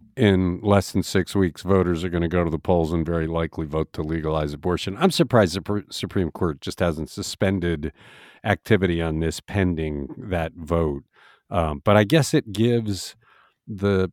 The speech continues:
the conservatives something to rally around. "Yeah, we're trying to reimpose the heartbeat bill. We're trying to,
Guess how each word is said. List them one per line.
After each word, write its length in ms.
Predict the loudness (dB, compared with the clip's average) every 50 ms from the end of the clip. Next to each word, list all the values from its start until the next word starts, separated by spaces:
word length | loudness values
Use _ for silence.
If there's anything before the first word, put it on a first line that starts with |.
| -6 _
the 300 | -6 -2 -2 0 0 -2 -2
conservatives 720 | -2 -2 -2 0 2 2 2 2 2 2 0 0 0 0 0
something 380 | 0 0 0 0 0 -2 0 2
to 80 | 2
rally 480 | 2 4 2 2 2 2 2 2 0 0
around. 520 | -2 -4 -8 -10 -12 -14 -14 -18 -16 -8 -2
"Yeah, 140 | -2 0
we're 120 | 0 0 -2
trying 300 | 0 2 2 4 4 4
to 120 | 2 0
reimpose 720 | 2 2 4 4 4 4 2 2 2 4 4 4 4 2
the 80 | 2 2
heartbeat 440 | 2 2 0 0 -2 -4 -6 -4 _
bill. 180 | -2 -2 0 0
We're 140 | -2 -4
trying 340 | -4 -4 -2 -2 -2 -2 -2
to, 240 | -2 -2 -4 -4